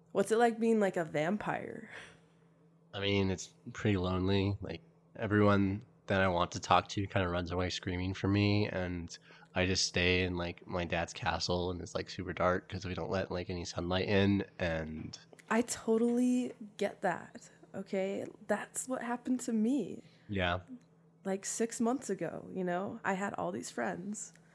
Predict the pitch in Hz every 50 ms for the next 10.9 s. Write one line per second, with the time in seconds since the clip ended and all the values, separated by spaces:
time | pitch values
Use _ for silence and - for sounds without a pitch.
0 | - - - _ _ _ _ - 190 190 190 185 180 185 185 190 196 196 190 190
1 | 214 - - - 226 - - 190 202 - - - 175 175 185 220 247 240 220 277
2 | 277 254 220 196 196 202 - - - - - - - - - - - - - -
3 | _ - - 165 170 175 170 170 170 170 165 165 - - - - - - - -
4 | 185 185 214 233 233 233 233 233 233 233 226 233 226 - - - 190 180 180 175
5 | 170 175 180 185 185 196 - - - - - - - - - - _ _ _ -
6 | - - - 185 180 190 196 202 - - 190 180 175 170 165 185 220 269 294 -
7 | - 254 247 233 233 233 240 240 247 262 - - - - - - _ _ _ _
8 | - _ _ _ _ _ _ - - - - 180 190 160 151 - 175 185 202 247
9 | 240 240 226 208 208 208 208 208 202 202 226 233 - - _ _ _ _ _ _
10 | _ _ _ _ _ _ - 185 180 185 185 175 185 175 180 - -